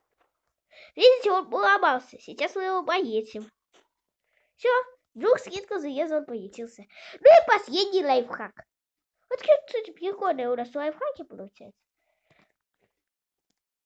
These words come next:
Абсолютно прикольные лайфхаки. Короче. Я слышала то, что, а зачем у него показывать такой лайфхак, только работает на специальной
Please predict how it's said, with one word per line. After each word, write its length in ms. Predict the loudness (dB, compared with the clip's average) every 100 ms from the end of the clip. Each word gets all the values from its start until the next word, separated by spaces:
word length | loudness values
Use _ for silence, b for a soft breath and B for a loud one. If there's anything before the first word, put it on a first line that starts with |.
| _ _ _ _ _ _ _ _ _ _ _ _
Абсолютно 600 | -20 -8 -8 -8 -14 -20
прикольные 580 | -18 -18 -16 -18 -16 -18
лайфхаки. 560 | -20 -20 -20 -20 _ _ _ _ _ _ _ _ _ _ _
Короче. 500 | -16 -16 -20 _ _ _ _ _ _ _ _ _ _ -20 -20 _ _ _ _ _ _ _ _ _ _ _ _ _ _ _ -8
Я 120 | -8
слышала 440 | -4 -8 -6 -8
то, 180 | -8 -10
что, 400 | -12 -8 -8 -8 _ _ _ _ _ _ _ _ _ _
а 100 | -4
зачем 460 | 0 0 2 2 4
у 40 |
него 200 | 4 4
показывать 340 | -2 0 -2 -2
такой 240 | -2 2
лайфхак, 400 | 4 4 0 -6 _
только 240 | -8 -8
работает 460 | -2 -2 -2 -6 -12
на 80 | -18
специальной 560 | -18 -10 -6 -6 -6